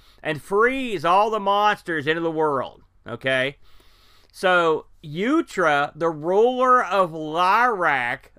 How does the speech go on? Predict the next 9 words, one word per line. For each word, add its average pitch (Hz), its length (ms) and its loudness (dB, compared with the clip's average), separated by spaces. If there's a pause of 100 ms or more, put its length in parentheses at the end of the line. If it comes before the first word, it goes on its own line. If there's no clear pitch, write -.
the 151 120 -6
fairy 214 420 0
kingdom, 123 580 -8 (360)
commands 202 640 -2
Dana, 240 720 -2
the, 208 260 -8
the, 202 280 -4
uh, 196 60 -2
magician, 180 720 -4